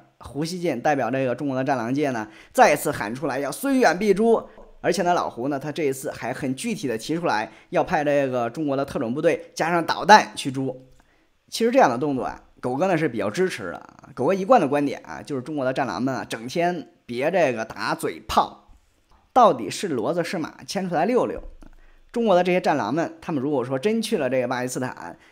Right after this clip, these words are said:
看到这个穿裙子的这个大胡子塔利班，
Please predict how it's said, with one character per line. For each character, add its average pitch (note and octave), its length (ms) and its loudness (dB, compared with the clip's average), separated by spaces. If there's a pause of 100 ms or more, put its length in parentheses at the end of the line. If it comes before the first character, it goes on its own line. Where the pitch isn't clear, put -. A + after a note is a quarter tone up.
(140)
看 A#3+ 200 4
到 D#3+ 120 2
这 F3 220 4
个 C#3 100 2
穿 F3+ 200 -4
裙 C#3+ 260 -4
子 F3 100 -2
的 C#3 140 0
这 C#3+ 260 0
个 B2 300 -2
大 D#3+ 220 -2
胡 C#3 180 -2
子 D3+ 260 0
塔 C3+ 160 -2
利 C#3 80 4
班， F3+ 300 4